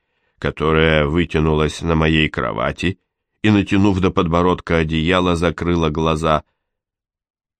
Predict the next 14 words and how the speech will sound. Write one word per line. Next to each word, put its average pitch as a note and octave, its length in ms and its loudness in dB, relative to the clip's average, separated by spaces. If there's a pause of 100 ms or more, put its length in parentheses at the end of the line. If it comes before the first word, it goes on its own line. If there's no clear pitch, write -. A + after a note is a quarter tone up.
(440)
«Ты... A2+ 400 0 (1160)
ты A#2 120 2
ещё G#2 920 0
у G#2 140 2
нас G#2 280 0
побудешь?» F#2+ 720 -2 (1300)
Она C#2+ 300 -2
кивнула. G1+ 640 -8 (800)
«Не A3+ 140 0
беспокойся, E2+ 1000 -2 (640)
никуда D3+ 520 0
я F#2 180 2
не F#2 180 0
денусь». D#2 680 -4